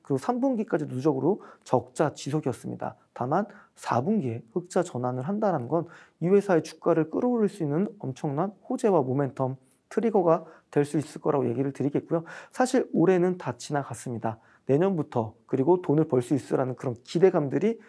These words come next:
지금 현재 주가를 끌어올리는 거고요. 이제부터는 확실하게 실적으로 증명을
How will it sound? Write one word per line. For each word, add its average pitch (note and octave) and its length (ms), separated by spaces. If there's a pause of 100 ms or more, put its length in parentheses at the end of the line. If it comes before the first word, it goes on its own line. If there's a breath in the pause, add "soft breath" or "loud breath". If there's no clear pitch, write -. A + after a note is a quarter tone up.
(220 loud breath)
지금 D#3 220
현재 F3 460 (140)
주가를 A#2+ 440
끌어올리는 B2 580
거고요. C3+ 400 (360 loud breath)
이제부터는 F3 760
확실하게 G#3+ 540
실적으로 F3+ 640
증명을 D3 560